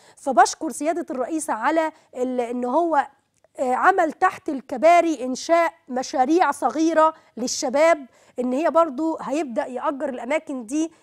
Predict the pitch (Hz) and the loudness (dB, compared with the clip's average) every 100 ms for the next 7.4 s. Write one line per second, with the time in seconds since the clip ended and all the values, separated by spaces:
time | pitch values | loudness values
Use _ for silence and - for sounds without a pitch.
0 | - 269 320 226 214 294 302 262 240 - | -6 -2 -2 -2 0 2 2 0 -6 -8
1 | 254 220 311 302 240 233 285 - 233 285 | -6 0 0 0 -4 -6 -6 -6 -2 0
2 | 294 294 - _ - 240 233 233 - 330 | 0 -4 -10 _ -10 -4 -2 -2 0 0
3 | 349 262 240 226 277 311 262 247 226 233 | 0 -4 0 2 4 4 2 -4 -4 -4
4 | 285 285 - _ - 269 - 320 330 302 | -4 -4 -8 _ -6 -6 -4 -4 -2 -2
5 | 277 330 311 294 254 339 330 - 320 285 | 0 2 0 -2 -2 -2 -2 -2 -2 0
6 | 262 294 311 294 262 320 311 247 233 226 | -2 -2 -4 -6 -6 -4 -4 -2 -4 -4
7 | 302 311 294 | -4 0 0